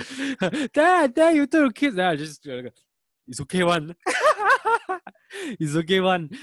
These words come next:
Then she was like, "No lah, we friends ah, we friends." Then I was like, "Yes, I know it's okay one."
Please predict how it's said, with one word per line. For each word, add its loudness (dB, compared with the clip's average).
Then -6
she -4
was -4
like, -8
"No -14
lah, -10
we -10
friends -8
ah, -4
we -4
friends." -8
Then 0
I 0
was -2
like, -6
"Yes, -2
I -8
know 0
it's 2
okay -2
one." 0